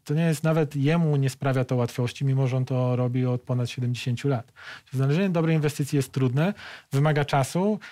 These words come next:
i czasami, e, większość naszego czasu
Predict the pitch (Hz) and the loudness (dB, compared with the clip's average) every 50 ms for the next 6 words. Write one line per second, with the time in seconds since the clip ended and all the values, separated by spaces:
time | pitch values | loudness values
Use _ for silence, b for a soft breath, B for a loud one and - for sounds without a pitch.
0 | B B B 135 - 151 135 - 165 160 160 160 160 160 170 151 - - - 143 | B B B -4 -2 -2 0 2 2 4 4 4 2 2 0 -2 -6 -8 -4 -2
1 | 139 139 139 139 135 135 131 - _ _ _ - 131 147 165 156 - 165 156 139 | 0 0 2 2 0 0 -2 -6 _ _ _ -2 0 0 0 0 0 0 0 0
2 | - 151 131 - 160 147 151 143 - - 143 143 135 - 175 180 190 190 | 0 -2 0 0 0 0 0 -2 0 0 0 0 0 -2 -2 -2 -2 -2